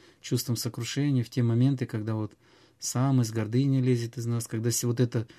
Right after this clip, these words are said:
ощущение своей правильности, праведности, вот человек с-, с-, садится на него. Вот в эти моменты и необходимо провеивать чувством сокрушения внутри себя, в своей душе, чтобы таким образом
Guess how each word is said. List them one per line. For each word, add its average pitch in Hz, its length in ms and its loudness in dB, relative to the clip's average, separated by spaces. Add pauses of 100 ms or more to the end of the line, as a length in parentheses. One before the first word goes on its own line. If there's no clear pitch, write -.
(200)
ощущение 127 720 4
своей 117 240 0
правильности, 131 600 2
праведности, 123 680 2
вот 117 160 -4
человек 120 280 -2
с-, - 380 -4
с-, 123 120 -4
садится 120 500 2
на 117 80 2
него. 113 340 -4 (420)
Вот 143 220 0
в 139 40 0
эти 135 200 4
моменты 131 380 6
и 127 40 4
необходимо 120 520 2
провеивать 120 720 2 (520)
чувством 127 380 2
сокрушения 113 960 0 (140)
внутри 110 380 0
себя, 110 440 -6
в - 60 -12
своей 113 220 -2
душе, 110 400 -8 (640)
чтобы 123 320 2
таким 127 300 4
образом 110 480 2